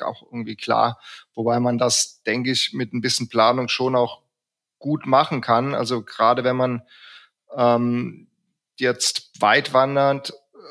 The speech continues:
äh, dann lohnt sich ja jetzt auch nicht irgendwie einen,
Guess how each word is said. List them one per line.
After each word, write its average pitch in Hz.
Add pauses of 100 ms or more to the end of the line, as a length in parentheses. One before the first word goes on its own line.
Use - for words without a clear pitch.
äh, 123 (460)
dann 120 (800)
lohnt 127
sich 131
ja 127
jetzt 117
auch 123
nicht 123
irgendwie 117
einen, 113